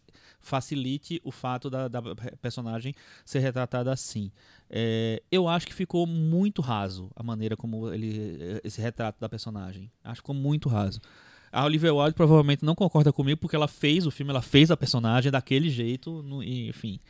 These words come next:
É, eu até achei curioso, porque ela fez um filme esse ano, ela dirigiu o primeiro filme dela esse ano, que é o, o Fora de Série, e,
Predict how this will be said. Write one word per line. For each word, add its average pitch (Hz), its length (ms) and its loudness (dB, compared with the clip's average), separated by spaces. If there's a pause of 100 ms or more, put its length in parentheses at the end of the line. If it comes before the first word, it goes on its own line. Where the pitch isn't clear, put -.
(520)
É, 113 600 0
eu 127 100 -2
até 143 180 0
achei 170 200 -2
curioso, 175 460 2
porque 131 260 -4
ela 143 160 2
fez 151 280 -2
um 147 100 -6
filme 135 480 -6
esse 123 280 -8
ano, 139 180 -6
ela 120 140 -4
dirigiu 120 400 -2
o - 20 -6
primeiro 120 260 -8
filme 117 200 -10
dela 117 200 -4
esse 110 160 -10
ano, 117 140 -4 (360)
que - 120 -4
é 120 60 2
o, 117 40 0
o 107 800 -6
Fora 113 340 -6
de 104 60 -10
Série, 143 380 2 (520)
e, 131 760 -2